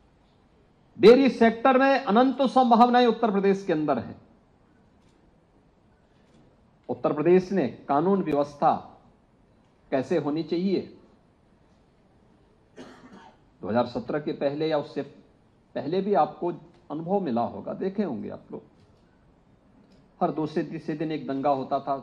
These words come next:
दो हज़ार सत्रह से दो हज़ार बाईस के बीच में यूपी में कोई दंगा नहीं हुआ।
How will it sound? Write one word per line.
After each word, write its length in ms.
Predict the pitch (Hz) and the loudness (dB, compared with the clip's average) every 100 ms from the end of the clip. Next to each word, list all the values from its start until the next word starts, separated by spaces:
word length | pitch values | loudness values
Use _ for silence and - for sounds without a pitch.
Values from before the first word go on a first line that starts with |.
| - | -8
दो 80 | 127 | -6
हज़ार 180 | 147 143 | -4 -6
सत्रह 360 | 151 - 180 | -10 -6 -6
से 140 | 160 143 | -4 -6
दो 140 | 131 | -6
हज़ार 200 | 131 147 | -2 -2
बाईस 340 | 123 147 160 - | -2 -4 -4 -8
के 100 | 135 | -8
बीच 220 | 139 143 | -8 -8
में 80 | 156 | -6
यूपी 280 | 127 127 147 | -6 -6 -6
में 120 | 147 | -6
कोई 160 | 131 127 | -8 -8
दंगा 280 | 123 131 147 | -8 -8 -8
नहीं 160 | 147 | -10
हुआ। 160 | 101 | -12